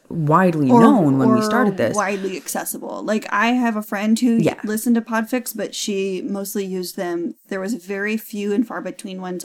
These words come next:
Speaker 2: on A O three. Most of the time
Speaker 1: Yes, yes.
Speaker 2: by the author, that the author had then kind of s-, either self,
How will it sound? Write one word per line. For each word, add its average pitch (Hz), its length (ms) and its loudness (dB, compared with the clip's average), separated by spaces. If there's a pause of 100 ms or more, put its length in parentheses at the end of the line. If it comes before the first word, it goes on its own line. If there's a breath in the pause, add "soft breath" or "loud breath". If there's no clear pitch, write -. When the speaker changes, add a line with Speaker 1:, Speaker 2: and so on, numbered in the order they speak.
Speaker 2:
on 190 220 -6
A 180 180 -8
O 180 80 -8
three. 165 560 -6 (360 soft breath)
Most 220 340 2
of - 60 -18
the 240 120 2
time 240 400 0
Speaker 1:
Yes, - 720 0
yes. - 180 -10
Speaker 2:
by 196 220 -2
the 196 180 -4
author, 269 520 -4
that 240 160 -2
the - 160 -6
author 214 320 -8
had 208 260 -4
then 208 220 -2
kind 220 160 0
of 202 60 -8
s-, - 200 -8
either 208 180 -4
self, 175 280 -8